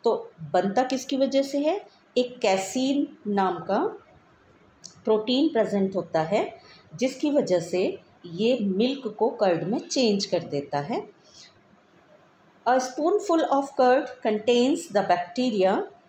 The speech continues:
कौन सा बैक्टीरिया वर्क कर रहा है? Lactobacillus। अब ये जो कैसीन है इसके अंदर बैक्टीरिया है, कौन सा? Lactobacillus।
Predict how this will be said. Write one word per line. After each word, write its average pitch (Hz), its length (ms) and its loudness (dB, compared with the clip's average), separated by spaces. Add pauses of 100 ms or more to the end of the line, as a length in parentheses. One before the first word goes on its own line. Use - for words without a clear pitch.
(340)
कौन 214 160 4
सा 233 160 2
बैक्टीरिया 247 480 0
वर्क 254 280 2
कर 247 120 4
रहा 262 120 4
है? 381 260 0
Lactobacillus। 190 1000 -2 (140)
अब 208 160 0
ये 277 140 0
जो 311 100 -2
कैसीन 262 760 0
है 143 300 -2 (340)
इसके 269 260 -2
अंदर 285 300 4
बैक्टीरिया 196 640 0
है, 151 300 -2 (320)
कौन 208 200 2
सा? 302 300 0 (200)
Lactobacillus। 196 960 0